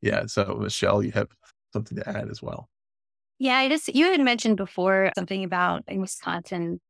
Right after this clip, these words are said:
Speaker 2: the term social emotional learning
Speaker 1: Mm-hmm.
Speaker 2: being banned.
Speaker 1: Yep.
Speaker 2: And I've found it interesting because I've seen more and more people talking about just teach the curriculum with
Speaker 1: Mm-hmm.
Speaker 2: civics. And you just mentioned things like the Electoral College, or for instance, when you talk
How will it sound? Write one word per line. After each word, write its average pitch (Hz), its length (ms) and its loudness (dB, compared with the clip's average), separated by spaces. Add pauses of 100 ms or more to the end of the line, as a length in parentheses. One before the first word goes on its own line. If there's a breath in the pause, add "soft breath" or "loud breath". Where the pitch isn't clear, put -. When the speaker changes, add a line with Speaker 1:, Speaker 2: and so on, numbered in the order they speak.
(180)
Speaker 2:
the 190 80 -2
term 175 280 -4
social 180 360 -2
emotional 175 400 -2
learning 165 260 0
Speaker 1:
Mm-hmm. 160 220 -4
Speaker 2:
being - 80 -8
banned. 160 380 -8 (180)
Speaker 1:
Yep. 117 160 -4 (260)
Speaker 2:
And 190 400 -2
I've 214 280 2
found 277 260 4
it 214 160 2 (120)
interesting 196 480 0
because 180 300 -4
I've 175 220 -2
seen 226 380 4
more 185 240 2
and 180 80 0
more 175 340 0
people 180 280 -6
talking 175 360 -4
about 175 340 -8
just - 260 -4
teach - 340 -4
the 185 80 -2
curriculum 160 720 -6 (140)
with 196 180 -2
Speaker 1:
Mm-hmm. - 180 -8
Speaker 2:
civics. - 520 -2
And 208 200 2
you 269 140 6
just 302 220 0
mentioned 196 460 4
things 175 300 -2
like 175 140 -2
the 175 100 -6
Electoral 208 480 0
College, 175 640 -2
or 208 100 -2
for - 160 -4
instance, 185 320 -4
when 190 120 2
you 226 180 4
talk 175 300 -2